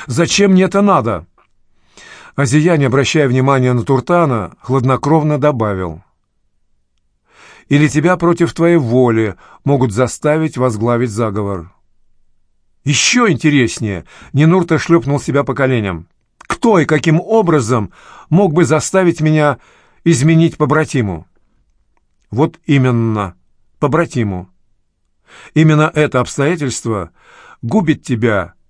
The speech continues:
сильнее всяких доводов разума. Объяснись, писец, хватит ходить вокруг да около».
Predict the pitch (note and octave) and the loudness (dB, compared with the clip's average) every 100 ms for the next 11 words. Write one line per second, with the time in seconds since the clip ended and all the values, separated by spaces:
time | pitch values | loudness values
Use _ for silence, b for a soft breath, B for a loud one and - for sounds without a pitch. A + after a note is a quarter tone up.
0 | _ _ _ - - C#3 C#3+ C3+ - E3+ | _ _ _ -8 -2 2 2 0 0 -2
1 | E3+ C#3+ A2+ C#3 C3 B2+ A#2+ A2 F#2 G2 | 0 -2 0 0 0 -2 -2 -4 -4 -8
2 | F#2 F2 _ _ _ _ _ _ _ _ | -8 -12 _ _ _ _ _ _ _ _
3 | _ _ _ C3+ C3 D#3+ - A#3 - D3 | _ _ _ -6 -2 -2 0 0 0 -4
4 | - F#3+ D3+ - - _ _ B B B | -2 -2 -2 -10 -16 _ _ B B B
5 | - G#3 A3 E3+ - D3 D3 B2+ C#3 D3+ | -4 -2 0 -2 0 -2 0 -2 -2 0
6 | C3 A2 C3 A#2+ A2+ G2 E2 | -2 0 2 0 -2 -4 -6